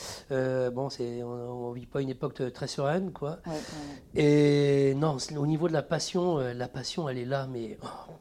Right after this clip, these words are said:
Speaker 1: mais tu peux pas savoir. Et d'ailleurs,
Speaker 2: Si, je
Speaker 1: c'est,
Speaker 2: pense, mais,
Speaker 1: hein,
Speaker 2: ouais.
Speaker 1: d'ailleurs, pendant, quand, euh, quand le covid est arrivé et que tout s'est arrêté, bah, je me suis aperçu qu'en fait, euh, bah, j'avais pas vu passer les trente dernières années, quoi.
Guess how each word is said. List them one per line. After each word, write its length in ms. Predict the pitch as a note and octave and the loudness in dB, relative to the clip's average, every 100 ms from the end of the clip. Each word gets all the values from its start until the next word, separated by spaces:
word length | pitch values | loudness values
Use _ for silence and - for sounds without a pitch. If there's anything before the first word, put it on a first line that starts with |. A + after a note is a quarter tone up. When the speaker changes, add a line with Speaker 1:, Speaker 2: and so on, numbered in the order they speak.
| - - _ | -20 -20 _
Speaker 1:
mais 280 | C3 A#2+ A#2+ A2+ A#2 | -6 -6 -8 -10 -16
tu 80 | - | -16
peux 100 | B2+ | -6
pas 120 | C#3 | -2
savoir. 360 | C#3+ C#3 C3 G#2 - _ - - | 0 0 0 -4 -16 _ -10 -4
Et 100 | C3+ | 0
d'ailleurs, 260 | C#3+ E3+ | 4 4
Speaker 2:
Si, 60 | F3+ | 4
je 40 | |
Speaker 1:
c'est, 60 | C#3 | 2
Speaker 2:
pense, 180 | C3+ - | -2 -4
mais, 240 | C#3+ C#3 D3+ | -6 -6 -2
Speaker 1:
hein, 160 | D3 D#3 | 2 2
Speaker 2:
ouais. 160 | E3+ D#3+ - - - - - - | 2 -4 -10 -20 -20 -20 -20 -8
Speaker 1:
d'ailleurs, 440 | C#3 D3+ F#3 A3 A3 | 2 8 10 8 6
pendant, 500 | E3 D#3 D3+ D3 C#3 | 2 4 4 2 2
quand, 300 | - D3 - | -2 -2 0
euh, 240 | C#3+ C#3+ | 2 2
quand 180 | C#3 C3+ | 0 -4
le 80 | D3+ | -4
covid 340 | F#3+ F#3 G3+ | -2 0 2
est 60 | F#3 | 2
arrivé 680 | D#3 C#3+ C3+ D3+ F3 G3 C#3 | 2 2 0 -2 2 2 2
et 80 | |
que 100 | A#2+ | -2
tout 160 | C#3+ - | -10 -8
s'est 160 | - E3 | -4 -2
arrêté, 540 | D3+ B2+ D3+ D#3 G#3 C#3+ - - - - - - - - - - - - - - C#3 | -2 -2 -6 -6 -8 -8 -16 -20 -20 -20 -20 -20 -20 -20 -20 -18 -18 -18 -18 -10 0
bah, 120 | C3+ | 0
je 100 | D3+ | 2
me 80 | F3 | 2
suis 160 | - | 4
aperçu 500 | F#3+ F#3 E3 - G3 | 4 4 0 2 2
qu'en 160 | G3 D3+ | 2 0
fait, 400 | - F3+ G3 - | 2 2 2 2
euh, 1300 | D3 C#3+ C#3 C3+ C3+ C3+ C3+ C3 C3 B2+ B2+ B2 B2+ C#3+ C#3 | 2 2 2 2 0 0 0 -2 -2 -4 -4 -8 -10 -12 -4
bah, 160 | C#3 | -2
j'avais 240 | C3+ C3+ C#3 | 0 0 -2
pas 180 | C#3 F#3+ | -2 -4
vu 140 | F3 | -4
passer 360 | F#3 D#3+ - F3+ | -6 -8 -6 -6
les 140 | C#3 | -6
trente 220 | - D#3+ | -6 -8
dernières 360 | C#3+ C#3+ C#3+ C3+ | -6 -6 -6 -6
années, 280 | C#3 C#3+ C#3 | -6 -8 -10
quoi. 220 | B2+ A2+ | -12 -14